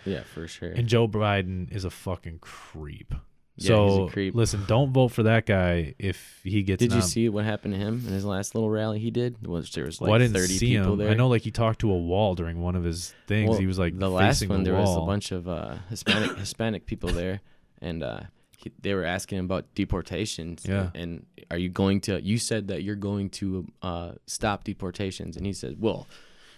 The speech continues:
Speaker 1: you know, not if you commit a crime and stuff like that." You know what I mean? And they're like, they started getting mad. They were literally, like, about to riot
Speaker 2: Yeah.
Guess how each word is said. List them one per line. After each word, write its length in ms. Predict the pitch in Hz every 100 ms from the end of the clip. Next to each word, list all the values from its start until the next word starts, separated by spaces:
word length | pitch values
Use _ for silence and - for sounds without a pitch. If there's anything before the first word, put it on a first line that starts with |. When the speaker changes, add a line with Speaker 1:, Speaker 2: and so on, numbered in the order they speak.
| -
Speaker 1:
you 140 | 120
know, 140 | 71 -
not 220 | 98 120
if 120 | 92 87
you 140 | 78 - -
commit 220 | 120 104
a 20 |
crime 460 | - 113 139 104 80
and 100 | -
stuff 200 | - - -
like 120 | -
that." 260 | 139 127 82 -
You 80 |
know 80 | 117
what 60 | 101
I 20 |
mean? 180 | 113 -
And 100 | 110
they're 120 | 123
like, 180 | 117 110 -
they 140 | 101
started 220 | 95 135
getting 200 | 135 123
mad. 240 | 92 120 120
They 100 | 101
were 100 | 95
literally, 320 | 107 135 135
like, 160 | 107 90
about 180 | 104 123
to 120 | 98
riot 500 | 87 92 120 104 - _
Speaker 2:
Yeah. 320 | 101 127 151